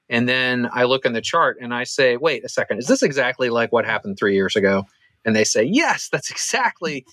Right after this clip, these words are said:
this is, uh, it's exactly the same thing." Then I can cut to the chase a lot faster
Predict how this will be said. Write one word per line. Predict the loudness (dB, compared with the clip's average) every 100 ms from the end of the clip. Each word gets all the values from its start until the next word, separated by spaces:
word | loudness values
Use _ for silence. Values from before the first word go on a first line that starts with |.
| _ -4
this | -2
is, | -4 2
uh, | 0 2
it's | 0 0
exactly | -4 -4 -2 -2
the | -4
same | -8 -2
thing." | -2 -2 _ _ _ -2
Then | 0 0 -2
I | -2
can | -2 -8
cut | -6 -8 -6
to | -6
the | -4
chase | -2 0 -2 -2
a | 0
lot | 0 -4
faster | -6 -4 -2 0 0